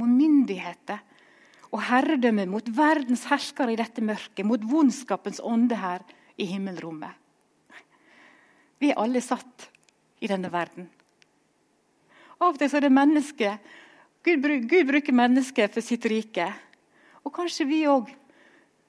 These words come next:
kan la oss, hvis ikke vi er under Guds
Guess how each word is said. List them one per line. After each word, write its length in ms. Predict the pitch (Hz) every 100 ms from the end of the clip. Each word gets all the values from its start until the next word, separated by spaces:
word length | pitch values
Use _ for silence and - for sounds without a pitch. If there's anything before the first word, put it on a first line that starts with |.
| _ _ _ _ _ _
kan 180 | - 254
la 140 | 285 330 262
oss, 220 | 233 -
hvis 180 | 294 294 294
ikke 200 | 302 262
vi 80 | 277
er 120 | 190 277
under 240 | 247 226 - - _ _ _ _ _ _ - 208 -
Guds 260 | 302 -